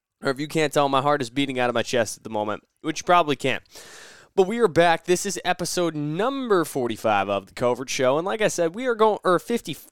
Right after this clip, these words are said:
fifty-five. Wow, that is bad. <laughs> This is episode number fifty-five of The Covert Show. And we are just kinda going along today.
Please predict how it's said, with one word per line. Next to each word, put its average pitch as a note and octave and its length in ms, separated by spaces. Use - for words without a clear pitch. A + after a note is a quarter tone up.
fifty-five. A#2+ 760
Wow, - 460
that G3 300
is B2 260
bad. G3 360
<laughs> - 340
This G#3 220
is F#3 160
episode F3+ 380
number G3+ 180
fifty-five C#3 680
of B2+ 220
The A#2+ 80
Covert A2 320
Show. F#2 260
And C#3 180
we A#3 120
are D4+ 100
just B3 200
kinda G#3+ 220
going F#3 260
along E3+ 320
today. A#2+ 240